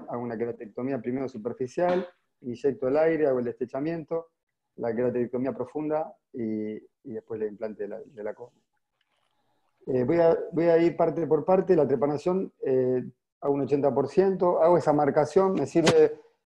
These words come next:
en el caso de que tenga que convertir, me ha pasado si hay mucho aire, eh, pierdo los bordes de la,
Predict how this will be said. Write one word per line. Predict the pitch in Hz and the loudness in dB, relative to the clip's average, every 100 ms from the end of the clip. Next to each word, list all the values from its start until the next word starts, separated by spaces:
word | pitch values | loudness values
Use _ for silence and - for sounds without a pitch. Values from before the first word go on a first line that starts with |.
| _ _ _ | _ _ _
en | 151 | 0
el | 139 | 2
caso | 139 156 151 | 4 6 6
de | |
que | 139 | 6
tenga | 147 151 | 6 4
que | 135 | 4
convertir, | 143 143 160 165 | 4 4 4 4
me | 151 | 4
ha | 143 | 2
pasado | 127 135 156 | 2 4 4
si | 147 | 6
hay | 143 | 4
mucho | 156 - - 147 | 2 -4 2 4
aire, | 156 160 156 151 143 | 6 6 8 8 6
eh, | 127 | 0
pierdo | - 143 147 139 | 2 4 6 4
los | 135 | 2
bordes | 127 147 147 135 135 123 - _ | 2 2 4 4 0 -2 -14 _
de | - 117 120 | -10 -6 -4
la, | 120 120 120 135 117 - | -2 -4 -4 -8 -12 -14